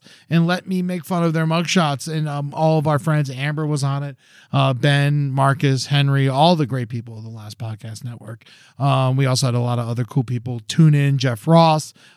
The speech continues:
um, uh, Alana Glazer, Jermaine Fowler. I mean, it was pretty fucking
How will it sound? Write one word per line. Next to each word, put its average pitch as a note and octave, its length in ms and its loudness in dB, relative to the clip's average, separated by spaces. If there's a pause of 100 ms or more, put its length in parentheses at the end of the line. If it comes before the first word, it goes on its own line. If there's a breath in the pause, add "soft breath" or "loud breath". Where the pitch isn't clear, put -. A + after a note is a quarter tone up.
um, C3 760 2
uh, B2+ 360 0
Alana C#3 300 6
Glazer, D3+ 400 4
Jermaine C3+ 300 2
Fowler. C3 520 0
I B2+ 180 -2
mean, B2+ 180 -4
it C3 200 -8
was B2 200 -8
pretty A2+ 260 -4
fucking A2+ 520 -12